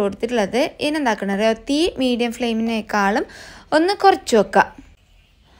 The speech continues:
ഇപ്പം ഇതുപോലെ ആയി കിട്ടും. ഈ ഒരു ടൈമിൽ മാത്രം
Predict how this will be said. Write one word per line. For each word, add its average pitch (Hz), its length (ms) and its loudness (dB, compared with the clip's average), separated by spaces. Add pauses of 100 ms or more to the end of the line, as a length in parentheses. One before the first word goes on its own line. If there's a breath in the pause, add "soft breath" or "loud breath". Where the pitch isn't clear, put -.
(240 soft breath)
ഇപ്പം 330 200 2
ഇതുപോലെ 339 540 4 (200)
ആയി 277 160 4 (100)
കിട്ടും. 247 340 0 (160)
ഈ 339 40 -2 (160)
ഒരു 370 120 0 (120)
ടൈമിൽ 262 360 0 (140)
മാത്രം 226 460 -4